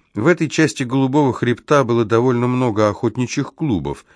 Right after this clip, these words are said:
Семья владела одним из них в течение почти двадцати лет, а её члены считались хорошими соседями. Из чего следовало, что они не совали нос в чужие дела.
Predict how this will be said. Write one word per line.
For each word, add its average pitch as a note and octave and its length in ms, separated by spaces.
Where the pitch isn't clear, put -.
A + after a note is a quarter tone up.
Семья A2 640
владела C3 540
одним B2 320
из G#2+ 120
них A#2+ 180
в - 40
течение A2+ 480
почти F2 360
двадцати D#2 520
лет, G#2+ 300
а E2+ 160
её E2 220
члены A#2 400
считались B2 480
хорошими A2+ 480
соседями. D2 760
Из F#2 240
чего C#3 320
следовало, E3+ 520
что A2 260
они A#2+ 180
не D#3 100
совали B2+ 400
нос C3 340
в - 120
чужие C3 420
дела. A#2+ 440